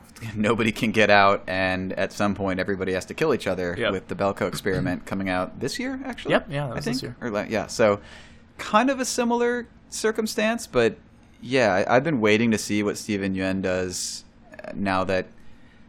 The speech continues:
Speaker 1: he's done with Walking Dead,
Speaker 2: Mm-hmm.
Speaker 1: uh, to, for lack of better words. And yeah, this looks fun.
Speaker 2: Yeah, no, I'm happy to see him in, in something. He was probably my favorite person on The Walking Dead outside of Rick, obviously. Um,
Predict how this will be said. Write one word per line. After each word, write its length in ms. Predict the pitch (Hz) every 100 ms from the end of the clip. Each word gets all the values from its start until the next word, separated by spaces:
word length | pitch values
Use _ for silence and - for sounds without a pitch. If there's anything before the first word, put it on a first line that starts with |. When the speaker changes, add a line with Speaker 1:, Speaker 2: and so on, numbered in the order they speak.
| -
Speaker 1:
he's 300 | - 110 95
done 320 | - 104 98 98
with 160 | 95
Walking 360 | 107 98 98 101
Dead, 260 | 95 104 143
Speaker 2:
Mm-hmm. 220 | 123 117
Speaker 1:
uh, 260 | 98 92 92
to, 180 | - - - -
for 120 | 117
lack 200 | 98 98
of 80 | 98
better 160 | 98
words. 260 | 95 123 - - - - - -
And 300 | 95 98 -
yeah, 180 | 175 196 -
this 160 | 117
looks 120 | - -
fun. 180 | 131 113 - -
Speaker 2:
Yeah, 200 | 160 175
no, 140 | 147 135
I'm 140 | 117
happy 180 | 127 117
to 60 | 107
see 180 | -
him 160 | 107 101
in, 200 | 98 98
in 100 | -
something. 300 | 107 104 101
He 60 | 107
was 100 | 107
probably 240 | - 123
my 100 | 107
favorite 420 | 104 101 101 98 - - - - - - - -
person 460 | 120 104 98 90 87 -
on 200 | 104 98
The 80 | 95
Walking 320 | 95 92 95
Dead 300 | 92 92 90
outside 300 | - 98 98
of 120 | 90 80
Rick, 300 | 101 92 -
obviously. 600 | 69 80 87 87 92 87 -
Um, 420 | 85 80 73